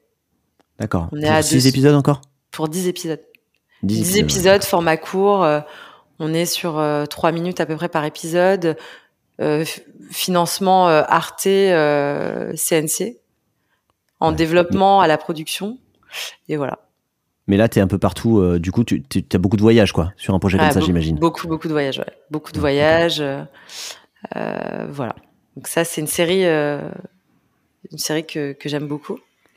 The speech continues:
Speaker 1: Trop bien. Donc là, direct, euh, juste après avoir monté ta bo-, boîte, tu, t'as réussi à faire ça ?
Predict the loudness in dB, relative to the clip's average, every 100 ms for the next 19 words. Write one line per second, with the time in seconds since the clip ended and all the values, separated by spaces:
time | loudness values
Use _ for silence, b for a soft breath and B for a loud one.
0 | _ -12 -2 2 4 4 6 6 4 6
1 | 6 4 0 -2 -2 -2 -10 -6 -2 0
2 | 0 2 4 4 4 2 2 2 2 2
3 | 0 -6 -2 0 2 2 4 2 0 -2